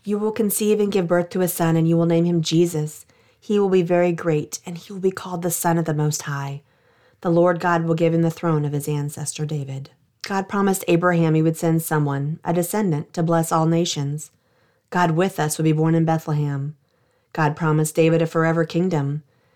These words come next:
These scriptures represent only a few of the many promises God fulfilled that he made about Jesus, promises that Jesus perfectly fulfilled. Oh, how I wish we had time to walk through all of those promises.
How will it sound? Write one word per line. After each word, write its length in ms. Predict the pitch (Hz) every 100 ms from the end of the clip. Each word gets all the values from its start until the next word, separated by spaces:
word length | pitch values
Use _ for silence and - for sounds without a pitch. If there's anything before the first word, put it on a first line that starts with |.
| _ _ -
These 200 | 226 226
scriptures 480 | - 165 - 165
represent 420 | 170 165 160 165 170
only 240 | 170 165
a 60 | 165
few 240 | - 185
of 80 | 175
the 80 | 165
many 320 | 170 190 190
promises 560 | 180 156 156 156 156
God 240 | - 160 156
fulfilled 440 | 156 - 165 156
that 120 | 160 165
he 100 | 170
made 280 | 165 170
about 260 | 165 156 -
Jesus, 540 | 156 147 151 156 - _ _ -
promises 520 | 185 180 175 170 165
that 160 | 160 165
Jesus 380 | 175 165 160
perfectly 500 | - 170 160 156 -
fulfilled. 600 | 156 156 - 156 165 165 - _ _ _ _ _
Oh, 260 | - 190 240
how 220 | 214 175
I 80 | 170
wish 280 | 170 165 -
we 100 | 170
had 140 | 156
time 260 | 170 165 156
to 100 | 160
walk 220 | 151 -
through 140 | 165 160
all 240 | 156 156
of 80 | 151
those 200 | 151 151
promises. 720 | 156 147 151 156 156 160 -